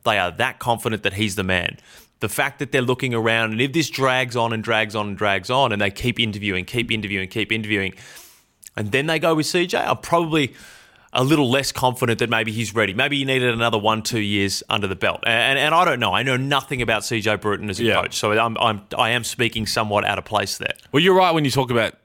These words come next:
Speaker 2: uh, like, teams winning. Well, that helps with players. We talked about the Magnay, but being a part of a winning culture helps everybody. It doesn't matter how well. You don't have to average thirty, and we saw that the year we won the championship.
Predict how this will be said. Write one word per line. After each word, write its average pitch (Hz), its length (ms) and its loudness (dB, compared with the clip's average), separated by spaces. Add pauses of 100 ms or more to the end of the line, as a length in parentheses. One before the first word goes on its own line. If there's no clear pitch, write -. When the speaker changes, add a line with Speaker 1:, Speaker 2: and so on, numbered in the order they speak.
Speaker 2:
uh, 98 140 2
like, 92 220 0
teams 110 380 0
winning. 101 260 0
Well, 127 140 0
that 151 240 0
helps 175 240 0
with 131 120 -4
players. 98 320 0
We 98 80 -8
talked 120 160 -4
about 120 140 0
the 98 60 -4
Magnay, 95 380 -4
but 87 160 -4 (260)
being 147 160 0
a 143 40 0
part 139 240 2
of 131 60 2
a 120 60 4
winning 117 240 2
culture 107 380 0
helps 104 300 0 (140)
everybody. 110 580 2
It 208 120 -14
doesn't 120 180 -2
matter 120 140 2
how 120 320 0
well. 110 240 2
You 110 80 -4
don't 135 100 0
have 139 80 -4
to 110 80 0
average 110 280 -2
thirty, 107 280 2
and 117 100 0
we 110 80 -2
saw 120 220 0
that 110 200 0 (320)
the 117 100 -2
year 120 480 4
we 110 140 -2
won 107 180 2
the 101 80 -4
championship. 104 680 -4